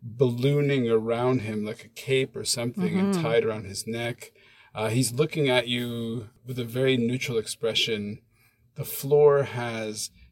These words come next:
Speaker 1: checkerboard, black and white tile, and, and the actual image itself, there's not much color except for the skin.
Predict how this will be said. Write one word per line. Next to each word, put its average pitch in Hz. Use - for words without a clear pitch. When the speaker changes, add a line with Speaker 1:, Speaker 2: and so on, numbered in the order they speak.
Speaker 1:
checkerboard, 117
black 117
and 117
white 107
tile, 113
and, 113
and 127
the 147
actual 185
image 156
itself, 151
there's 123
not 151
much 143
color 143
except 123
for 123
the 110
skin. 214